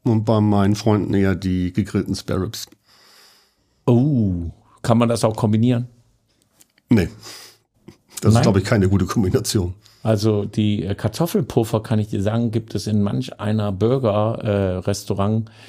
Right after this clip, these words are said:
Speaker 2: die Möglichkeit, statt Brot ein Kartoffelpuffer. Und das hab ich einmal probiert und es war großartig. Ich habe zum Abschluss noch eine letzte Zusatzfrage. Mein liebstes eingelegtes oder eingemachtes Lebensmittel ist?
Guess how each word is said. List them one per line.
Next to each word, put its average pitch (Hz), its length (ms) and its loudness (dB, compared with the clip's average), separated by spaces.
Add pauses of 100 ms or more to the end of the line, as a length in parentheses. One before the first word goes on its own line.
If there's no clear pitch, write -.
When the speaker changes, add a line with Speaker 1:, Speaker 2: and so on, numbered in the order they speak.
(280)
Speaker 2:
die 107 80 -2
Möglichkeit, 113 680 -2
statt - 420 -6
Brot 110 500 -2
ein 104 120 -2
Kartoffelpuffer. 104 760 -6
Und 95 40 0
das 98 160 -4
hab 104 80 -6
ich - 180 -12
einmal 117 300 0
probiert 107 320 -2
und 101 60 0
es 92 100 -8
war 90 140 -2
großartig. - 760 -8 (520)
Ich 117 200 -8
habe 139 420 0 (340)
zum 123 280 0
Abschluss 127 440 -2
noch 117 180 -2
eine 120 260 0
letzte 127 340 -2
Zusatzfrage. 87 840 -4 (800)
Mein 110 240 4
liebstes 165 640 -2
eingelegtes 139 800 0
oder 110 300 -2
eingemachtes 113 840 0
Lebensmittel 107 800 0
ist? - 460 -6